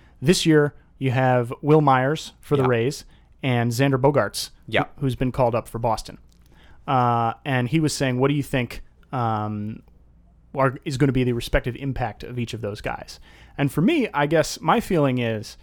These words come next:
Speaker 1: uh, Will Myers is way scarier and has way bigger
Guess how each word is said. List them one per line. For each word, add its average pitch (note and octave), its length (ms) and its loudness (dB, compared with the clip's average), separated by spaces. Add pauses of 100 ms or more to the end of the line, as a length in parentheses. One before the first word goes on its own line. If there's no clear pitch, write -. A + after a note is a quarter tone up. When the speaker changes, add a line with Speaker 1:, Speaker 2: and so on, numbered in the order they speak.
(340)
Speaker 1:
uh, A2 520 -2
Will F#3 200 6
Myers D3+ 400 2
is B2 140 -4
way C#3 200 4
scarier A#2 600 2
and B2+ 140 -8
has B2 220 -2
way B2+ 220 4
bigger A#2+ 500 0